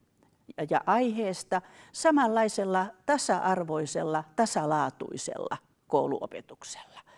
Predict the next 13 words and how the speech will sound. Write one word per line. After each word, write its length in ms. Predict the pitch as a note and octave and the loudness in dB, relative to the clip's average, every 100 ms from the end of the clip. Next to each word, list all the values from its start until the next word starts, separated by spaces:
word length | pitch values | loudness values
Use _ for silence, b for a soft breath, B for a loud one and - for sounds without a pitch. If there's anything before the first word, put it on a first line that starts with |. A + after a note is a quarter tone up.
| - | -2
Sehän 280 | C#4+ C#4 A#3 | 2 2 2
on 140 | G3+ | 2
ollut 240 | F3+ E3 | 0 0
meidän 320 | F#3 E3 D#3+ F3+ | 0 0 0 -2
yksi, 340 | F3+ - C3+ B B B | -2 -4 -6 B B B
yksi 280 | C4+ - F3 | -2 0 -2
meidän 340 | E3 D#3+ D#3 | 0 0 2
valttimme. 720 | D#3+ D3 A#2 _ - E2 - - _ _ _ B B - | 2 2 0 _ -16 -14 -14 -16 _ _ _ B B -4
Niin, 260 | G3+ F#3+ - | -2 -2 -2
niin, 280 | G3 G3 F#3+ - - F#3+ | -2 -2 -4 -8 -8 -4
niin 240 | G#3 G3+ - | -4 -4 -6
se, 260 | - D#4 B3 | 0 2 2
että, 320 | - - | 0 -2